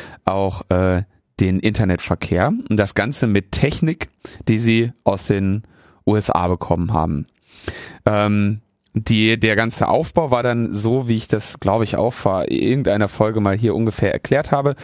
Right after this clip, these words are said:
Du hast, ähm, einen groben Filter direkt an Ort und Stelle, also in Frankfurt, der dann zum Beispiel, äh, die ganzen YouTube-Video-Inhalte, ja, also das eigentliche Video zum Beispiel rausfiltert, weil den ganzen Mist willst du dir nicht nochmal,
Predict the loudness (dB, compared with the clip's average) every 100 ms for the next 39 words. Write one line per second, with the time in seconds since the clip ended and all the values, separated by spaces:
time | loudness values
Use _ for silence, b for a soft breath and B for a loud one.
0 | B B B 0 2 0 -4 -8 -2 2
1 | 2 2 0 -2 _ _ _ -20 _ _
2 | _ -20 -6 -2 0 2 2 2 0 0
3 | 0 0 0 0 0 -2 0 0 0 0
4 | 0 0 0 -2 0 0 0 -2 0 0
5 | 0 -2 0 -2 -2 -2 -2 -2 -10 B
6 | B B 2 2 0 0 0 2 0 -2
7 | 0 2 2 -2 B B B -2 2 2
8 | 2 0 -2 -2 2 0 0 -2 0 0
9 | 0 -2 0 0 0 0 -2 -2 0 0
10 | 2 2 2 0 -2 _ _ _ _ _
11 | _ -2 0 2 2 2 2 0 2 2
12 | 0 -2 0 0 2 0 0 0 0 2
13 | 0 0 0 0 0 0 2 2 0 -2
14 | 0 0 0 0 0 0 0 0 0 0
15 | 0 -2 0 -2 -2 -2 -2 0